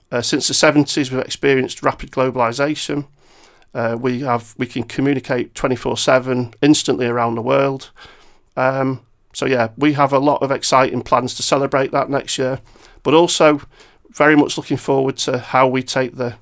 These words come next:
association into the next century. Now, in terms of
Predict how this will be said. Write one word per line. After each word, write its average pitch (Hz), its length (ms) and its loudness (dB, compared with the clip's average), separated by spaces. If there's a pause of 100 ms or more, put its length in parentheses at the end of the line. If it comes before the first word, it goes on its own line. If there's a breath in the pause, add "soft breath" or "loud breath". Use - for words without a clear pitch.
(300)
association 123 640 -4
into 113 320 -6 (120)
the 123 60 -8
next 113 200 -6
century. 175 440 2 (680 soft breath)
Now, 131 80 4
in 143 80 2
terms 175 260 4
of 135 100 -4